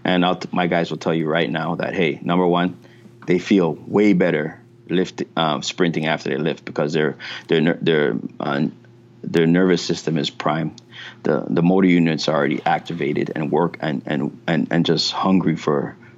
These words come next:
work, right? So it, it, it, the, and I just stumbled on it because guys didn't wanna come back. "Let's just go sprint right now."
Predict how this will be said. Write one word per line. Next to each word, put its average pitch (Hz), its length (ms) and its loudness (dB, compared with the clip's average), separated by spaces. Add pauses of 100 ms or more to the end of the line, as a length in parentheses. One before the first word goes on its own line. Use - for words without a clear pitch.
work, - 420 -2 (380)
right? - 480 -2
So 87 400 0 (1500)
it, 101 240 4
it, - 240 0 (400)
it, - 200 -4
the, 82 460 2 (180)
and 90 260 2
I 92 120 2
just 98 200 0
stumbled 101 380 2
on 76 160 -2
it 78 100 -6
because 82 400 -6 (200)
guys 90 240 0
didn't 90 140 0
wanna 90 160 -2
come 98 180 0
back. - 240 0
"Let's 101 300 0
just 101 200 -2
go 98 120 0
sprint 92 300 -2
right 85 180 0
now." - 360 -4